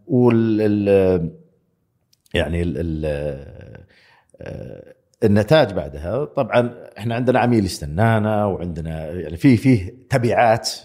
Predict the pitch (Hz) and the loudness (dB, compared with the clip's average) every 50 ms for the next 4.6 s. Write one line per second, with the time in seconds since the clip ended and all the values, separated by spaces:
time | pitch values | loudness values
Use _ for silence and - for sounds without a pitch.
0 | 92 95 101 104 104 101 - 85 85 - 104 104 - - 76 78 - 87 78 71 | -8 -4 -2 0 0 0 0 -2 -4 -2 -2 -2 -2 -2 -4 -4 -4 -6 -6 -6
1 | 69 69 64 - _ _ _ _ - - - - _ _ - 76 80 80 80 76 | -8 -14 -18 -20 _ _ _ _ -20 -20 -20 -20 _ _ -12 -10 -8 -6 -4 -4
2 | 76 76 73 71 73 73 62 67 85 82 82 - - - - - - - - 196 | -2 -4 -4 -6 -8 -10 -12 -14 -16 -18 -20 -20 -20 -20 -20 -20 -16 -12 -10 -4
3 | 147 135 123 123 - - - - - - - _ _ - 80 82 85 90 58 67 | 0 0 0 0 0 -6 -18 -20 -20 -20 -20 _ _ -20 -18 -14 -14 -14 -12 -10
4 | 78 78 85 87 87 87 90 87 85 85 85 | -10 -10 -8 -6 -6 -4 -4 -4 -4 -4 -6